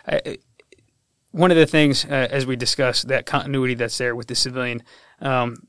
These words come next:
if, if a civilian employee feels like they're not valued, they might have been there for ten years before you got there. The last thing you wanna do is be the guy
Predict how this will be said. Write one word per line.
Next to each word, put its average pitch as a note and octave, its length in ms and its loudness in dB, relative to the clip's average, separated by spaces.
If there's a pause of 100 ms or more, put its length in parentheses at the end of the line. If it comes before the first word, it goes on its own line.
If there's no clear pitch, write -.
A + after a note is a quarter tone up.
(260)
if, - 240 -2
if C3 200 -2
a B2 40 -2
civilian D3 560 0
employee C3+ 440 0
feels C3+ 440 -2
like B2 260 -4
they're B2 260 -4
not C3 320 -2
valued, B2+ 400 2 (160)
they C#3 180 -4
might C#3 160 4
have B2 140 0
been B2+ 140 0
there C3 140 4
for B2 120 -10
ten C3 240 -6
years C3 180 -2
before B2+ 280 -8
you B2+ 60 -6
got B2 200 -2
there. C3 160 0
The B2+ 140 -4
last D3 360 2
thing D3 80 2
you C#3 100 2
wanna C3+ 200 0
do C3 260 -2
is A#2+ 100 -6
be C3 220 -4
the B2+ 120 -6
guy B2+ 440 0